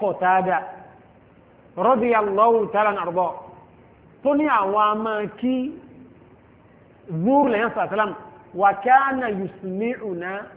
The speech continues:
ahyanan." Ìgbà míì sì ń bẹ, kọ́dà a máa mọ súrọ̀ tó bá kà lè rí Fátíà rẹ̀.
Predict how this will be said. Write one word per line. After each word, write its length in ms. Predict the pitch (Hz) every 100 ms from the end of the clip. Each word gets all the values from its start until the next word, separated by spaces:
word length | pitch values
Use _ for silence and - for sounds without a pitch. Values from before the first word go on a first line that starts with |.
| - - - - _ _ _ - _ _ -
ahyanan." 840 | 143 - 151 147 160 156 143 135 - - - - - - - - - - _ - 226
Ìgbà 280 | 185 208
míì 300 | 220 294 233 -
sì 120 | 254
ń 200 | 214 175
bẹ, 160 | 165 175 - - - - - - -
kọ́dà 340 | 247 262 196 208 - 190
a 140 | 208
máa 300 | 220 233 233
mọ 200 | 208 208 -
súrọ̀ 380 | 247 254 269 240
tó 100 | 180
bá 140 | 160 220
kà 180 | 220 208
lè 120 | 165 165
rí 200 | 175 160
Fátíà 580 | 196 196 190 190 175 156
rẹ̀. 100 | 143